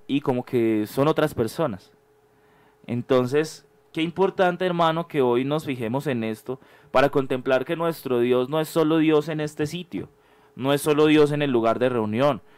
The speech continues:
no es solo Dios en el momento de la convención, de la confraternidad, de lo que se está haciendo, sino que Dios lo llena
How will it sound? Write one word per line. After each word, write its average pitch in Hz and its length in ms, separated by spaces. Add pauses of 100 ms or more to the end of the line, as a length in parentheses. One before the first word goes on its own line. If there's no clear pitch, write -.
(180)
no 139 240
es 139 100
solo 143 280
Dios 139 300
en 139 80
el 139 100
momento 113 400
de 131 140
la 127 120
convención, 113 680
de 135 100
la 117 100
confraternidad, 104 920
de 120 260 (300)
lo 127 200
que 120 120
se 113 80
está 113 180
haciendo, 143 280
sino 143 220
que 131 120
Dios 120 240
lo 143 180
llena 165 360